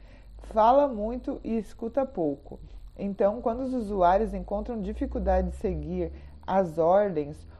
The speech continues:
ou têm outras prioridades, a equipe se irrita com eles, muitas vezes não se dando conta disso.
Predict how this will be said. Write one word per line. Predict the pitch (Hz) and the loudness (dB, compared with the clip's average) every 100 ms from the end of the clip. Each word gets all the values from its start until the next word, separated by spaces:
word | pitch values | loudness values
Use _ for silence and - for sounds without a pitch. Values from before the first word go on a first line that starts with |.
| - | -16
ou | - 226 254 | -2 0 2
têm | 254 190 196 | 0 2 4
outras | 214 285 233 208 196 | 6 4 0 -4 -4
prioridades, | - 175 170 160 165 190 208 175 - - - - | -4 -2 -2 0 2 4 4 2 -6 -20 -20 0
a | 214 | 4
equipe | 254 247 262 240 262 | 4 2 -2 -4 -6
se | - 294 | -2 0
irrita | 262 254 254 269 | 0 0 -2 -2
com | 302 302 | -2 -2
eles, | 208 196 175 160 - - - - | -2 -4 -6 -10 -18 -20 -20 -12
muitas | 277 311 240 | -4 -2 0
vezes | 254 262 262 | 0 -2 -2
não | 277 | -6
se | 285 - | -6 -4
dando | 294 311 | -2 -2
conta | 302 185 294 311 | -4 -4 -2 -6
disso. | 311 202 196 - 160 | -4 -4 -6 -8 -16